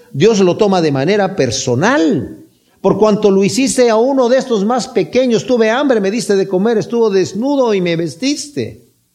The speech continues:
Estuve en apuros y me ayudaste". ¿Cuándo, Señor? "Lo hiciste a uno de estos más pequeños,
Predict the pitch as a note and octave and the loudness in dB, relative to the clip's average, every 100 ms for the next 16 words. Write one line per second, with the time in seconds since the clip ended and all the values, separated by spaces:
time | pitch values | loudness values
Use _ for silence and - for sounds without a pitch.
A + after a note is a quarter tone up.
0 | _ - B2+ C4+ C4 A#3 G3+ C#4 D#4+ D#4 | _ -12 -4 0 2 0 -2 0 0 2
1 | F#3 - D3 D3 D3 E3 F#3 C#4 F#4 - | 0 -2 -2 0 2 2 0 -4 -10 -16
2 | - - _ B3 E4+ E4 A#3 D3+ A#2+ A2+ | -20 -20 _ -6 -4 -4 -4 -6 -8 -10
3 | A#2 _ _ D#3+ E3 B3 - A#3 A#3+ A3+ | -16 _ _ -2 0 0 0 0 0 0
4 | B3 G#3 G3+ G3+ G3+ F#3 A3+ A3+ | -2 -2 -2 -4 -6 -6 -6 -6